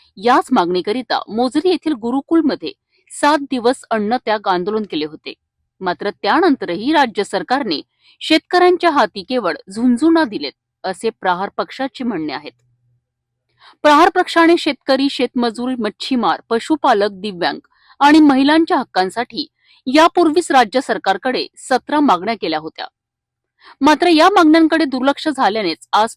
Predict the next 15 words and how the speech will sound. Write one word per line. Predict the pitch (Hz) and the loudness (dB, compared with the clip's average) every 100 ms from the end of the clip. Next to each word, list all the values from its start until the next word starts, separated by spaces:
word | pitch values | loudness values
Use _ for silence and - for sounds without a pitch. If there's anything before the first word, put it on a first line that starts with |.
| - | -4
पुन्हा | 262 269 302 | 0 2 0
हे | 294 | 0
आंदोलन | 190 175 202 226 | -2 -4 -6 -8
पुकारण्यात | 247 - 190 190 165 | -8 -4 -2 -2 -8
आले | 135 131 | -10 -12
आहे. | - - _ _ _ _ _ _ _ _ _ _ _ _ _ _ - | -16 -20 _ _ _ _ _ _ _ _ _ _ _ _ _ _ 0
अचलपूर | 285 349 320 392 | 2 2 4 4
येथील | 370 359 | 4 2
चांदूर | 339 330 269 311 | 2 4 4 2
बाजार | 294 302 302 | 2 2 4
नाक्यावर | 247 214 269 247 170 | 4 2 0 -2 -4
बच्चू | 180 233 - 349 | -4 -6 -2 -2
कडू | 349 339 | 0 0
यांच्या | 339 233 220 | 0 0 -2
उपस्थितीत | 233 - 269 - 254 165 | -4 -2 -4 -4 -8 -10